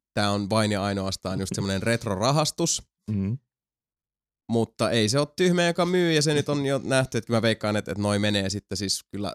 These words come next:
Speaker 1: hyvinkin kaupaksi,
Speaker 2: Mm.
Speaker 1: mut jälleen kerran se, että, että mitä mieltä ton laitteella on. Sehän on se kysymys, mitä tässä esitellään, ja ei, ikävä kyllä me emme tiedä.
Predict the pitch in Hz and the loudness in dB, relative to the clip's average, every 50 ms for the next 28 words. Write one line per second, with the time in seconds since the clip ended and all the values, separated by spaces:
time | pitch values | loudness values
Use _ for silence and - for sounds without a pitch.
0 | - 98 104 101 104 98 92 - 110 110 - 120 117 113 110 98 107 104 - - | -4 -4 -2 0 0 -2 -2 -4 -6 -6 -2 0 2 2 2 0 -2 -4 -2 -2
1 | - 110 101 - - _ _ _ _ - 104 104 107 104 104 104 101 98 98 - | -2 -2 -4 -6 -8 _ _ _ _ -4 0 2 2 4 4 4 2 2 -2 -6
2 | _ _ _ _ _ - - - 110 135 139 151 156 143 147 135 123 113 113 120 | _ _ _ _ _ -20 -14 -2 2 2 4 4 4 2 2 2 2 2 2 2
3 | 110 - - 98 110 113 113 120 113 120 131 127 110 101 101 95 98 95 98 90 | 0 0 -2 -2 -2 0 2 2 2 4 4 2 2 0 -2 -4 -2 -2 -4 -4
4 | 92 - _ - 78 67 65 65 64 73 95 104 - - 101 92 92 92 123 117 | -6 -8 _ -10 -8 -8 -6 -8 -8 -8 -10 -10 -8 -6 -4 -4 -4 -4 -6 -4
5 | - 127 117 123 110 104 123 120 113 110 107 - - - - 117 113 107 - 101 | -4 -2 -2 0 -2 -2 -2 -2 -2 -2 -2 -2 -2 0 0 0 0 0 -2 -2
6 | 101 101 98 95 98 95 95 - - - 90 98 87 73 104 - _ _ _ _ | -2 -2 -2 -2 -2 -4 -4 -6 -6 -8 -8 -8 -8 -10 -12 -16 _ _ _ _
7 | _ _ _ _ _ _ - 92 101 101 104 107 110 120 123 120 120 135 135 104 | _ _ _ _ _ _ -10 -6 -4 -2 -2 -2 -2 -2 0 0 0 0 0 2
8 | 135 139 139 135 - - 139 - - - | 2 2 2 0 2 0 -2 0 -2 -4